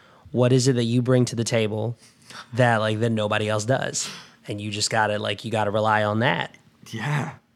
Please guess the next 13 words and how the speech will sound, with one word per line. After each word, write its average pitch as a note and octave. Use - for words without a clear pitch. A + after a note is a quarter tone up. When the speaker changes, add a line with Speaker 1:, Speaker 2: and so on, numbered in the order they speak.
Speaker 2:
You've G#2
gotta C#3
be A#2
so A#2
confident A#2
though, C#2
right? F#2+
Like, A2
you've A2+
gotta A2+
have G#2
such -
self-belief G#2